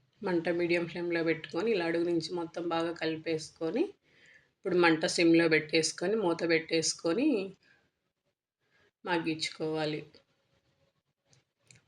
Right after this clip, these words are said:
స్టవ్ మీద ఒక పెన్నం పెట్టి, ఆ పెన్నం పైనైనా ఇలా అన్నం గిన్నె పెట్టొచ్చు.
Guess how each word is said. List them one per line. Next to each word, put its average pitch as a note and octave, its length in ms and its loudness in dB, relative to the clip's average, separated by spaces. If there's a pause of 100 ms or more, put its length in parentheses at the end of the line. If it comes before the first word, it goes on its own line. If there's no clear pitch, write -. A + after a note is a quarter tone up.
(360)
స్టవ్ F#3 260 0
మీద F#3 160 2
ఒక F3+ 160 2
పెన్నం F3 340 6
పెట్టి, D#3+ 240 4
ఆ G#3 60 6
పెన్నం E3 360 4
పైనైనా E3 500 4
ఇలా F3 280 4 (680)
అన్నం F3 240 0
గిన్నె E3+ 240 2
పెట్టొచ్చు. D3+ 540 2